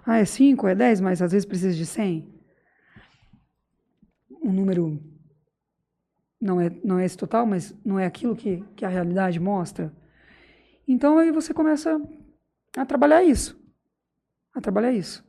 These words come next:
Aí você enxergar. Aí a pessoa ir no postinho, aí não conseguia guia hoje, não consegui guia amanhã, não consegui.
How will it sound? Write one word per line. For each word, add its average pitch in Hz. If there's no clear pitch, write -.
Aí 208
você 208
enxergar. 220
Aí 214
a 214
pessoa 220
ir 202
no 208
postinho, 269
aí 233
não 214
conseguia 196
guia 190
hoje, 190
não 226
consegui 185
guia 170
amanhã, 180
não 175
consegui. 196